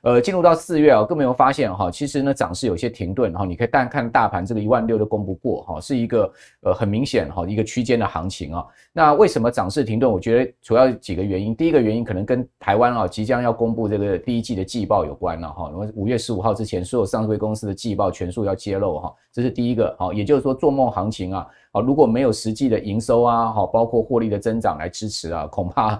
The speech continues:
好，有些股票要高档修正啊，这是今天我们要跟各位来谈的一个重点哈。那另外呢，就是美国也要进入到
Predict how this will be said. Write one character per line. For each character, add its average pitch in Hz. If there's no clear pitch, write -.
好， 110
有 120
些 139
股 120
票 120
要 123
高 127
档 107
修 120
正 110
啊， 92
这 135
是 127
今 127
天 127
我 107
们 101
要 113
跟 117
各 120
位 117
来 98
谈 101
的 110
一 110
个 113
重 110
点 82
哈。 -
那 156
另 190
外 165
呢， 131
就 160
是 156
美 110
国 110
也 104
要 110
进 120
入 117
到 110